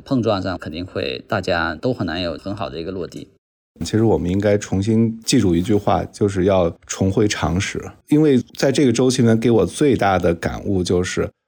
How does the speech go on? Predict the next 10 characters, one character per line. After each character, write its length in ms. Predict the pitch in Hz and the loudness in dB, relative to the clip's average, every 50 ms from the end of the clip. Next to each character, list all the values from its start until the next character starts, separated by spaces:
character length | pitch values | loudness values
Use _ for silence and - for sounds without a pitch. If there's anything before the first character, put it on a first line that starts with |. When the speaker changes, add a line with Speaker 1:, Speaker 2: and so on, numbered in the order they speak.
| _ _ - | _ _ -4
Speaker 2:
我 80 | 104 | -2
们 80 | 92 92 | -2 0
曾 180 | 90 - 110 120 | 2 2 2 4
经 100 | 127 127 | 2 2
怀 300 | - - - 73 78 87 | 0 -4 -4 -2 -2 0
疑 160 | 101 107 113 | 2 2 0
过 260 | 113 123 117 104 92 | 2 2 2 2 4
的 120 | 82 87 | 2 2
很 400 | 85 - - - - 82 71 76 | -2 -2 -8 -8 -6 -6 -6 -4
多 360 | - - 92 92 92 92 92 | -2 0 2 2 2 2 0